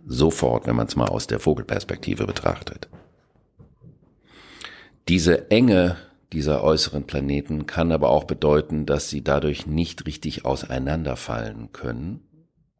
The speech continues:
ohne dass alle gemeinsam umfallen. Zu den äußeren Planeten kommt noch die Drachenkopf, Drachenschwanz, also die sogenannte Mondknotenachse, über die wir auch schon oft im Astropod gesprochen haben.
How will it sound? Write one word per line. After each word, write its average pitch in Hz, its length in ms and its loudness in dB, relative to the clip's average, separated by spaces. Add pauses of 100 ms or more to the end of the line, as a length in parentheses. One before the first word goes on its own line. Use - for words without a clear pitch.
(420)
ohne 95 240 6
dass 87 300 2
alle 73 260 0
gemeinsam 110 520 -10
umfallen. 107 680 -16 (2000)
Zu 143 220 4
den 92 240 6
äußeren 69 460 4
Planeten 67 560 2 (100)
kommt 69 340 0
noch 78 300 0
die 73 340 -6
Drachenkopf, - 720 -2
Drachenschwanz, 69 720 0
also 65 180 0
die 69 120 -2
sogenannte 76 520 2
Mondknotenachse, - 1400 0
über - 160 -10
die - 140 -12
wir 57 140 -4
auch - 100 -8
schon - 160 -10
oft - 220 -10
im 58 100 -8
Astropod - 500 -6
gesprochen - 500 -8
haben. 52 340 -8